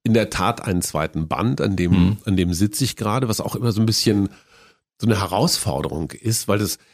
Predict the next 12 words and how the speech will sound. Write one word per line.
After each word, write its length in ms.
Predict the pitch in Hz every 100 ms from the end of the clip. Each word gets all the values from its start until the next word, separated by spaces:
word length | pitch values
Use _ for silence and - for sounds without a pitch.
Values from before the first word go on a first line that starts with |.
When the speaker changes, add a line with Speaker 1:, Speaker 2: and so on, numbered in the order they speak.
| _
Speaker 1:
das 220 | - 95 98
Buch, 220 | 147 151
was 180 | 110 -
jetzt 320 | 123 - -
gerade 340 | 95 117 156
erschienen 580 | 151 - - 151 113 87 -
ist, 200 | - -
das 140 | 95 -
ist 360 | - 120 -
in 100 | -
meinem 380 | 110 95 98 95
Kopf 260 | - 160